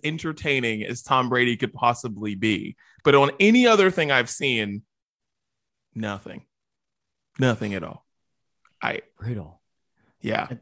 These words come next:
Speaker 3: it's unbelievable. When you look back at the best athletes from each sport over the generations, they've all given you something. And, like, I j-, I, I don't know. We got nothing.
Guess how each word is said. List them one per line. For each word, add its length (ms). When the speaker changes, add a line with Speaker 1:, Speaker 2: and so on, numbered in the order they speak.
Speaker 3:
it's 160
unbelievable. 560
When 100
you 80
look 180
back 280
at 80
the 80
best 320
athletes 580
from 540
each 260
sport 460
over 120
the 80
generations, 720
they've 220
all 180
given 300
you 100
something. 500
And, 380
like, 400
I 120
j-, 100
I, 180
I 120
don't 100
know. 180
We 60
got 160
nothing. 360